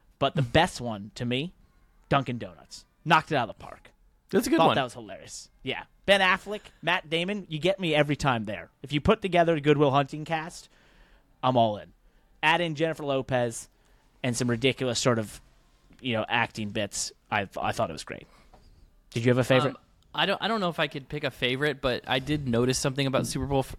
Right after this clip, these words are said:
Speaker 2: commercials that are trending towards just having a collection of celebrities in a commercial, not just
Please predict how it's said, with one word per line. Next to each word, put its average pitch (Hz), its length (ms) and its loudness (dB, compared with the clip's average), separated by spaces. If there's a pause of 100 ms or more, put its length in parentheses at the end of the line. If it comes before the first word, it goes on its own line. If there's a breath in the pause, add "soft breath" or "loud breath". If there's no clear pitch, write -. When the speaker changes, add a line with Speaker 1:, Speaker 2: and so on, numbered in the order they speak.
(100)
Speaker 2:
commercials 139 800 0
that 117 300 4
are 120 140 4
trending 123 440 2
towards 123 360 -2
just - 400 -2 (720 soft breath)
having 123 460 -4
a 110 140 -8
collection - 680 -2
of 131 100 -4
celebrities 143 640 2
in 151 180 -2
a 143 40 2
commercial, 151 520 2
not 120 320 2
just - 380 -6